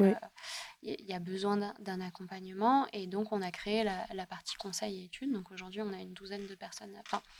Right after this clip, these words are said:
Speaker 2: c'est, il y a une douzaine de personnes dans cette équipe, euh, qui ont des profils architectes et ingénieurs et qui aident, euh, euh, qui peuvent avoir la casquette A M O ou B E T ou alors même, euh, être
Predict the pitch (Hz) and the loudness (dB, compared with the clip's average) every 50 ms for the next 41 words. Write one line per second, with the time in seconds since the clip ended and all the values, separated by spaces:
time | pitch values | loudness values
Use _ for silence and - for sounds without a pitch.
0 | - - - - - - - - 196 196 202 220 214 - 214 202 208 196 190 196 | -18 -16 -16 -16 -12 -6 -2 -2 0 -2 -2 -6 -8 -6 -4 0 0 0 0 0
1 | 190 208 208 220 214 214 202 208 208 208 196 - - 208 202 196 190 - - 190 | 0 2 4 4 4 4 2 0 -2 -4 -4 -4 -6 -6 -6 -8 -8 -10 -12 -12
2 | - 190 - - 277 285 - _ _ - - - - - - - - - - 190 | -14 -16 -6 -4 -4 -4 -4 _ _ -14 -10 -8 -8 -8 -8 -10 -12 -10 -8 -6
3 | 190 185 185 175 - - 214 208 208 202 190 - 202 180 - 214 202 185 165 - | -6 -6 -6 -4 2 6 8 8 8 6 4 2 0 0 2 0 2 2 2 0
4 | - - 208 214 - - 196 180 180 175 180 175 190 214 233 240 226 196 185 - | 2 0 -2 -4 -4 -8 -12 -10 -10 -10 -6 0 4 6 6 6 6 4 2 -2
5 | - - 190 185 202 196 190 185 180 180 180 - - - - - - - - - | -8 -8 -6 -6 -6 -6 -8 -10 -14 -12 -12 -12 -12 -12 -16 -18 -18 -18 -16 -16
6 | - - - - - _ - 190 190 180 - - - - - - - - - - | -18 -18 -20 -20 -14 _ -8 -6 -6 -8 -8 -10 -14 -14 -14 -14 -14 -14 -14 -14
7 | - - - - - - 208 196 185 190 185 185 190 190 190 190 190 190 185 - | -12 -12 -12 -4 0 0 0 2 0 -2 -2 -2 0 0 0 0 -2 -2 -4 -6
8 | 185 - - 202 - - 185 180 185 180 185 190 202 214 220 226 233 226 - - | -8 -8 -8 -8 -8 -8 -10 -10 -8 -6 -2 2 2 4 4 4 2 0 0 2
9 | 226 208 185 190 185 180 180 175 - - 208 214 220 233 226 - - 214 196 185 | 2 2 2 2 -2 -2 -4 -4 0 2 4 4 4 4 2 0 0 0 0 0
10 | 180 185 185 185 190 196 208 214 226 233 226 214 202 - - 196 185 185 185 185 | 0 -2 -2 -2 0 2 4 4 4 4 2 0 -2 -4 -6 -6 -6 -8 -10 -10
11 | 190 196 196 202 202 - 214 208 214 - - - | -10 -12 -14 -16 -10 -6 -4 -4 -4 -6 -8 -10